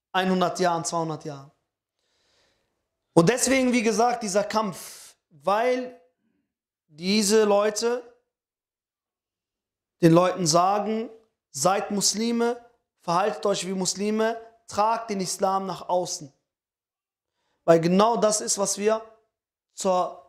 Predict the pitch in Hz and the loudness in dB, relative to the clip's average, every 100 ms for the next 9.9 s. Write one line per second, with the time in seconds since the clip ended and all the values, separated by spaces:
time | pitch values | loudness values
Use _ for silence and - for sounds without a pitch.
0 | _ 214 254 247 - 214 214 208 208 196 | _ 0 0 -2 -2 0 0 -2 -8 -10
1 | 180 180 208 196 185 - 208 190 160 156 | -4 -2 -2 -2 -6 -6 -6 -6 -6 -8
2 | 139 143 _ 160 - 170 180 180 170 - | -8 -16 _ -16 -12 -8 -8 -8 -10 -14
3 | _ _ - 160 175 170 - 190 196 202 | _ _ -18 2 4 4 4 2 2 0
4 | - - 208 208 180 - 185 196 233 285 | -2 0 0 0 -6 -4 -2 -2 -4 -6
5 | 226 202 233 220 165 - 151 135 - _ | -4 -2 -2 -2 -4 -8 -16 -18 -20 _
6 | _ _ _ _ _ - 165 160 160 170 | _ _ _ _ _ 0 4 4 4 0
7 | 151 - 190 185 180 - 170 165 160 - | 0 2 2 2 -2 -2 -4 -2 -4 -4
8 | 165 156 160 180 165 170 175 - 170 160 | -6 -4 -6 -6 -4 0 0 -2 -4 -4
9 | 156 - 165 156 156 165 175 175 | -6 -8 -10 -8 -6 -4 -4 -4